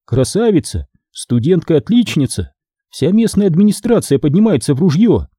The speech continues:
Растет беспокойство среди родителей. Начинаются разговоры об установке телефонов прямой связи с полицией.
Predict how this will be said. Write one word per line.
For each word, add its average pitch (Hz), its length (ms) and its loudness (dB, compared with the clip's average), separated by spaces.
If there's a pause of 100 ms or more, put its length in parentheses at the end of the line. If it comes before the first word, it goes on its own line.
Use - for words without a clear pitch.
(520)
Растет 123 460 -2
беспокойство 151 680 -2
среди 139 320 0
родителей. 147 640 0 (520)
Начинаются 139 640 0
разговоры 131 680 0 (240)
об 120 180 -2
установке 151 520 -2
телефонов 151 520 0
прямой 170 300 -2
связи 165 320 0
с - 100 -6
полицией. 139 680 -2